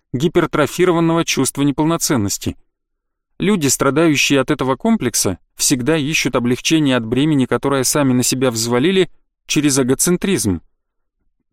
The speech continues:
Довольно интересно наблюдать, как одни люди скрывают свой комплекс неполноценности, а другие признаются: «Я страдаю комплексом неполноценности».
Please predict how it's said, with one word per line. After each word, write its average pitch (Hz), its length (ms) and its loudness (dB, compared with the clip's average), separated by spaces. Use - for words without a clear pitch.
Довольно 196 640 2
интересно 180 580 2
наблюдать, 139 460 0
как 156 180 -2
одни 151 280 0
люди 139 200 2
скрывают 143 540 0
свой 139 200 2
комплекс 123 460 -2
неполноценности, 127 840 0
а 127 80 2
другие 143 380 0
признаются: 156 800 0
«Я 180 280 2
страдаю 196 540 2
комплексом 175 500 0
неполноценности». 180 920 -2